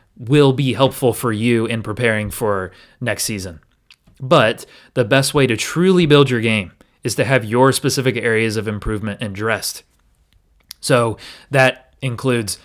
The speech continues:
swing instruction, having an actual swing instructor. That includes fitness, having someone in some form, whether it's online, like I'm doing with the Fit for Golf app, or having a trainer,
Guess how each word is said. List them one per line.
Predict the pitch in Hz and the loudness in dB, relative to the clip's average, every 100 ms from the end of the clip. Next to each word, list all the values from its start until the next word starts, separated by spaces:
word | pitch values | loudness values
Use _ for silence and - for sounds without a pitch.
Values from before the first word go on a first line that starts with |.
| - | -8
swing | - 117 143 | -4 -2 0
instruction, | 143 170 165 190 190 190 _ | 0 2 2 2 -2 -4 _
having | - 113 135 | -2 0 0
an | 127 120 | -2 0
actual | 113 104 120 104 | -2 -2 -4 -4
swing | 117 110 | -4 -6
instructor. | 95 - 92 90 - _ _ _ | -6 -6 -6 -8 -16 _ _ _
That | - 117 | -4 -4
includes | 113 117 104 | -2 -6 -6
fitness, | - 190 127 101 - - - | -2 0 -2 -6 -8 -14 -6
having | 131 131 151 135 | 0 2 2 0
someone | - 123 127 139 165 165 - _ _ _ _ _ | 0 0 2 2 2 0 -4 _ _ _ _ _
in | 139 127 | -2 -2
some | 113 175 170 | 0 2 2
form, | 143 135 117 92 92 - - - | 2 -2 -2 -4 -10 -16 -20 -4
whether | 127 120 117 | 0 2 0
it's | 113 110 - - | 0 -4 -4 -4
online, | 127 113 107 143 160 165 156 - _ _ _ _ | -2 0 0 0 2 0 -2 -6 _ _ _ _
like | 120 107 | -4 0
I'm | 117 160 | 2 2
doing | 135 113 113 | 2 2 0
with | 110 | -4
the | 110 | -2
Fit | 143 - | -4 -4
for | 101 | -2
Golf | 120 151 117 | 0 0 0
app, | 104 110 | -2 -2
or | 127 104 | -4 0
having | 135 151 | 0 2
a | 143 | -2
trainer, | 139 170 143 - | -2 -2 -2 -6